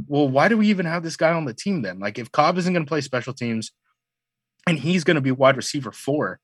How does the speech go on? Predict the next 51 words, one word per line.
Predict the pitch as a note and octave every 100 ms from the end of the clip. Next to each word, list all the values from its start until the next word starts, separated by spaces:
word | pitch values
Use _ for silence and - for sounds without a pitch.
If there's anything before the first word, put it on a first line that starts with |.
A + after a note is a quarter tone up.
| _ _ -
there's | E3+
not | G3 C#4 A#3+
that | A3
many | D#3 E3+ E3+
guys | C#3+ D3+ C#3
who | D#3
get | C3 A2+
rostered | G#2+ A#2+ C#3 C3+ A2
to | -
do | G2+ C#3+
that | B2+ F#2+ F2+
at | G#2 G#2
the | G#2+
N |
F | G2 -
L | G2+
level. | A2 A2 G#2+ - _ _ -
Plus, | G3+ G#3
he's | F#3
getting | D3 C#3+ A2+
paid | C#3+ C3
good | A#2+ A2
money | A2+ D#3+ G2+
to | D#2+
do | E2+
it. | E2+ _
So | - - G#2 G2 _ _ _ _ _ _ -
th-, | D#3+ D3 D3
there | C#3+ D#3+ E3+
has | D#3+ C#3+
to |
be | C#3 C3
a | A2+
couple | C3 - A2 G2 _ _ -
come | C#3+
to | A#2
Jesus | A2 A#2 G#2+ G#2+
moments | A2 G#2 F#2+ F#2
where | G#2 F#2
it's | F2+
like, | G2 F#2 G2+
"Hey, | A2 F#2 _ _ _ _ _ _ _ _ _ _ _ _ _ _ _ -
we're | C3+ C#3+ F#3+ A3
cool | G#3+ A#3+ A#3+
with | G3+ F3
living | D#3+ E3+ E3 D#3+
whatever | D3 D3 C#3
the | B2
consequence | - C#3 C#3 - D3 C#3+
is | C#3+ C#3+
here, | D#3 D#3+